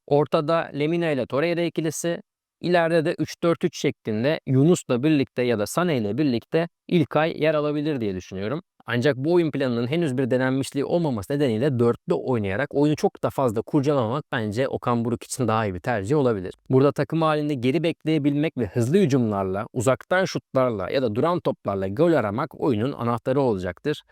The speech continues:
Torreira ve Lemina savunma sertliğinin artmasında önemli bir rol oynayacaktır. Aynı şekilde savunma çizgisinin kaleye uzaklığının azalacağı için geri koşulara diğer maçlara kadar ihtiyaç olmayacağını düşünürsek hem duran toplardaki etkinliği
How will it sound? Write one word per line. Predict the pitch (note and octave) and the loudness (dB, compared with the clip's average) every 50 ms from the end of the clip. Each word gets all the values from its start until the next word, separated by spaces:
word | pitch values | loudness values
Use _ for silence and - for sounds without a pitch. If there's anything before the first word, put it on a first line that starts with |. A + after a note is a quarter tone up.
| _ _ | _ _
Torreira | - C3 C3+ D#3 D#3+ D#3 D#3 D3+ | 0 2 2 4 4 4 4 2
ve | D#3 D#3 | 2 2
Lemina | D#3 D#3 D#3 D#3 D3+ | 2 0 0 -2 -2
savunma | - D#3+ D3+ D3+ D3+ D#3 - | -2 -2 -2 0 0 -2 -2
sertliğinin | - D#3 D3 C#3 - D3+ D3 D3 | -2 -2 -2 -2 -2 -4 -2 -2
artmasında | C#3 C3+ - D3 C#3+ - - D3 C#3+ C#3+ | -2 -2 -2 -6 -8 -6 -4 -2 -2 -2
önemli | A#2 A#2+ A#2+ B2 D3 F3 E3+ | 0 0 0 2 2 2 4
bir | F3 | 4
rol | D#3 C#3+ C3 A#2+ | 4 4 4 2
oynayacaktır. | A#2 A2 G#2+ G#2+ F#2+ A2 G#2+ - - - D#3 D#3 - _ | 2 2 0 -2 -2 -2 -4 -4 -4 -6 -8 -8 -8 _
Aynı | - - D3+ D#3 D3 | -4 -2 0 0 0
şekilde | - D3+ - - D#3+ D3 | -2 -4 -2 0 0 0
savunma | - - C#3+ C#3 C#3+ D#3 E3 | 0 0 0 2 2 0 0
çizgisinin | - - D3+ C#3+ C3+ B2+ - - D3+ D3+ C3+ | 0 0 0 0 0 -2 -2 0 0 0 0
kaleye | - - C3 C3 D3 D3 | 0 0 2 2 2 2
uzaklığının | - C3+ A#2 C#3 C3+ - - C3+ C#3+ C#3+ C#3+ | 2 2 2 0 0 0 -2 -2 0 0 0
azalacağı | - - B2 A#2 B2+ B2+ C3+ B2+ A#2+ D3+ D#3+ E3 D#3+ C#3+ | -2 -2 -2 0 0 0 0 2 2 2 2 2 0 -2
için | - - - D3 D3+ - _ _ _ - | -4 -6 -10 -10 -10 -12 _ _ _ -2
geri | A2+ B2 D#3+ F3+ | 2 2 2 4
koşulara | - F3 C3+ - - C3 A#2 A#2 D3 E3 D#3 B2 A#2+ | 4 2 0 0 0 -2 0 2 2 0 0 0 0
diğer | F3 F3+ F3 | 2 2 2
maçlara | D3+ C3+ B2 A2 - - G#2 G#2 | 2 0 -2 -4 -4 -4 -6 -4
kadar | - C#3 C3 D3+ E3+ - - | -2 -2 -2 -2 -2 -4 -6
ihtiyaç | A#2+ - - - D#3+ E3 - - - | -10 -10 -6 -4 -4 -4 -4 -2 0
olmayacağını | C#3+ E3+ G3 G#3+ G3+ E3+ C3+ A#2 A#2 G#2 G2 G#2 | 2 2 4 4 4 2 2 2 0 -2 -2 -2
düşünürsek | C3+ - - F3 D#3+ C3+ - - C#3+ D3 - _ _ _ _ | -4 -2 0 0 0 0 0 -2 -4 -4 -6 _ _ _ _
hem | - G3+ A#3 B3 G#3 | 0 2 2 4 4
duran | F#3+ F#3 F#3 F3 | 4 4 2 2
toplardaki | - E3+ D3 - - C3+ B2 A2 G#2+ G2+ - - | 0 0 -2 0 0 0 0 0 0 -4 -4 -6
etkinliği | - A2 - - - D3+ D3+ D3 D3 D3+ D#3 | -8 -8 -8 -6 -4 -2 0 0 0 0 -2